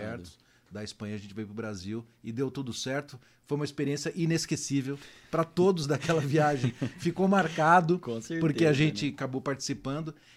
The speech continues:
Speaker 1: E eu digo isso, né, pra sempre. Façam viagens internacionais. Você que é agricultor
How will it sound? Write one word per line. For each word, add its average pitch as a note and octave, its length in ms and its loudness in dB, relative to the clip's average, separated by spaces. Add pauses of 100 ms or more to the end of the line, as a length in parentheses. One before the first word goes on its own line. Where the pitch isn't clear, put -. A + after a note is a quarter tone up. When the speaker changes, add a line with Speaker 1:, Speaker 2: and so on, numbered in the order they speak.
Speaker 1:
E D#3+ 140 -4
eu F3 260 2 (140)
digo E3+ 400 -2
isso, D#3 340 -4
né, C3 320 -4 (220)
pra C3 140 -8
sempre. C#3 520 -4 (380)
Façam F3 720 -6
viagens A#2+ 640 -8
internacionais. A2 1000 -12
Você G#2+ 280 -6
que C3+ 120 -8
é B2 40 -4
agricultor A#2 760 -6